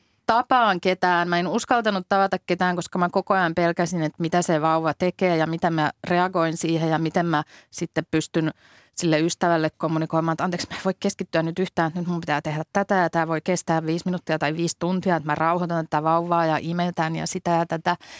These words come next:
Niin, ö, e,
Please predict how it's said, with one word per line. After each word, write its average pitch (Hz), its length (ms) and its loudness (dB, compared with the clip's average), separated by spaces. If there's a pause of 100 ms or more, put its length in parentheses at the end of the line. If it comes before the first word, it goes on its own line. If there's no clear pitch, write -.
(340)
Niin, 175 440 2
ö, - 280 -2 (1400)
e, 214 300 2